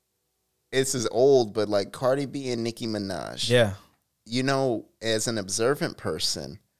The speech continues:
Speaker 1: as Cardi B ascended to a certain point, I instantly, in my head, and it shouldn't be this way, but I instantly was like, "Those two aren't gonna get along."
Speaker 2: Yeah.
Speaker 1: Like, we all kinda, like, "Ew," we were just, like, those cringy,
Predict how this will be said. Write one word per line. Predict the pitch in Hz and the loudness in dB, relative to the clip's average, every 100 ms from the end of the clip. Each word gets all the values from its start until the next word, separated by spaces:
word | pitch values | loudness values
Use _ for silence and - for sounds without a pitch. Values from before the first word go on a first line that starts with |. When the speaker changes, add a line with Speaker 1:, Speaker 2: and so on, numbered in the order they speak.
| _ _ _ _ _ _ _ | _ _ _ _ _ _ _
Speaker 1:
as | 104 113 98 | 2 2 0
Cardi | - 120 123 131 | -4 2 2 0
B | 135 131 117 - - | -6 -6 -6 -8 -4
ascended | 101 - - 113 113 120 - | -2 0 -2 -4 -4 -4 -4
to | - 117 | -4 -2
a | 98 | 0
certain | - 107 - 87 | 0 -2 -4 -12
point, | - 107 120 135 - _ _ _ - | -16 -8 -6 -6 -10 _ _ _ -8
I | 120 123 - 92 | -4 -2 -4 -6
instantly, | 120 143 - - - 85 87 - - | -6 -6 -8 -10 -12 -12 -14 -18 -10
in | 107 | -6
my | 107 107 | -2 -2
head, | 107 110 95 - - | 0 0 0 -4 -2
and | 123 | -2
it | 139 | -2
shouldn't | - 202 160 147 | 0 0 2 -2
be | 202 | 0
this | 135 - | 0 0
way, | 107 - - - - | -4 -10 -14 -20 -4
but | 120 | -2
I | 117 - | -2 -4
instantly | 143 139 139 90 104 | -2 -2 -4 -4 -4
was | 95 101 | -4 -4
like, | 87 87 - _ _ _ | -4 -6 -14 _ _ _
"Those | 95 135 165 | 0 2 2
two | - 117 | -2 -4
aren't | 101 - | -6 -6
gonna | 110 107 | -6 -4
get | 110 | -4
along." | 110 113 98 90 - | -4 -4 -4 -6 -4
Speaker 2:
Yeah. | 131 165 120 98 - 151 | 6 8 6 -2 -6 4
Speaker 1:
Like, | 139 131 | 4 4
we | 156 165 | 0 4
all | 143 175 | 8 8
kinda, | 175 - 165 156 131 | 6 2 2 2 4
like, | 131 127 127 - | 4 4 2 -8
"Ew," | 151 185 185 160 | -4 0 2 2
we | 151 | 0
were | 143 | -2
just, | 143 135 | 0 2
like, | 143 135 | 2 2
those | 135 120 | 2 0
cringy, | - 156 156 143 143 | -2 -2 -2 -2 -4